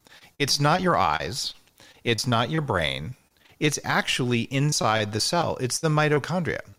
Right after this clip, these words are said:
'Cause mitochondria, most people have heard of these in seventh grade biology, they're the power plant of the cell.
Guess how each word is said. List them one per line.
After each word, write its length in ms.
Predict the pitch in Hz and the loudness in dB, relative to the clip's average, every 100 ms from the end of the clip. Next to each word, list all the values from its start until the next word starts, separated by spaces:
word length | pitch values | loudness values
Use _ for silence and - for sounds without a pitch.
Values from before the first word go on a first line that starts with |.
| - - - | -20 -18 -8
'Cause 140 | 131 | 0
mitochondria, 800 | 170 226 233 220 208 95 92 131 - - - | 2 4 2 2 4 4 2 -2 -8 -20 -16
most 320 | - 156 156 | -6 0 2
people 260 | 165 156 156 | 2 4 2
have 120 | 131 | 2
heard 120 | 127 | 0
of 60 | 120 | 2
these 140 | 113 | 0
in 100 | 127 | 0
seventh 260 | 123 95 95 | 0 -2 -2
grade 160 | 107 104 | -2 0
biology, 320 | 87 78 85 | 0 0 -2
they're 220 | 117 151 | 2 2
the 100 | 90 | 2
power 320 | - 120 139 | -2 2 2
plant 280 | 127 123 117 | 4 0 0
of 80 | 101 | 0
the 60 | |
cell. 460 | 104 196 - - - | 0 2 0 -2 -14